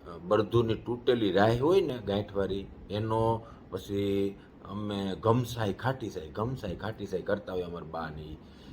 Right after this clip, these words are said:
ઈ છે ને કારું કારું રાંધું હોય એનો, પછી અમારા બાપા છે ને ઈ પગરખા પહેરતા પહેલા અને ઈ સોમાં આમ પલળી જાય ને એટલે કોઠણ પાણા જેવા થઈ જાય એનો. આ બધાનો અમને મેથી પાક આ મળતો, કલાક દોઢ કલાક મળતો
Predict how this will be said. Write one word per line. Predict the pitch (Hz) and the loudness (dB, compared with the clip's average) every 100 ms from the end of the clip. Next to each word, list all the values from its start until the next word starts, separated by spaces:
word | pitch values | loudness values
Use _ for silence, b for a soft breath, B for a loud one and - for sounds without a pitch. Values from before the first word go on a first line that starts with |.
| B - | B -6
ઈ | 110 113 | -2 -2
છે | 143 | 0
ને | 135 | -2
કારું | 110 110 104 | 0 0 0
કારું | 104 90 | 0 0
રાંધું | 90 101 98 107 98 | 2 2 2 2 4
હોય | 92 78 71 | 4 2 -4
એનો, | 95 110 113 110 110 104 - B B - | -2 0 2 4 4 0 -4 B B -14
પછી | 104 - 110 104 101 101 95 - - - - 107 | -12 -4 -2 0 2 0 -2 -8 -18 -18 -12 -6
અમારા | 110 104 | -2 0
બાપા | 98 104 - 113 | 2 0 0 0
છે | 156 | 0
ને | 165 | 0
ઈ | 120 123 127 - | -2 0 -4 0
પગરખા | 104 104 92 85 | 2 2 2 -2
પહેરતા | 76 78 76 78 | -6 -8 -8 -14
પહેલા | - 69 - | -12 -12 -12
અને | - 90 | -12 -8
ઈ | 92 | -6
સોમાં | - 107 107 | -4 -4 -4
આમ | 104 98 | -6 -4
પલળી | 117 135 165 | -4 -2 -2
જાય | 185 170 | -2 -2
ને | |
એટલે | 120 98 - | -6 -8 -10
કોઠણ | 127 - 95 - | -12 -10 -14 -8
પાણા | 117 95 | -6 -6
જેવા | - - | -10 -12
થઈ | - - | -14 -14
જાય | - - - B B B B - - | -14 -14 -16 B B B B -18 -4
એનો. | 110 113 113 113 107 | -2 0 0 -2 -4
આ | - | -6
બધાનો | 156 175 170 | -2 -2 -2
અમને | 165 170 | -4 -4
મેથી | 101 95 - 98 | -2 0 -2 -2
પાક | 78 73 - - - - - - - | -8 -10 -12 -18 -20 -20 -20 -20 -8
આ | - | -4
મળતો, | 110 156 - - | 4 6 6 -2
કલાક | - 175 104 | 2 2 4
દોઢ | 143 151 | 2 2
કલાક | 98 87 127 | 0 -4 0
મળતો | 196 233 - - | 0 0 0 -2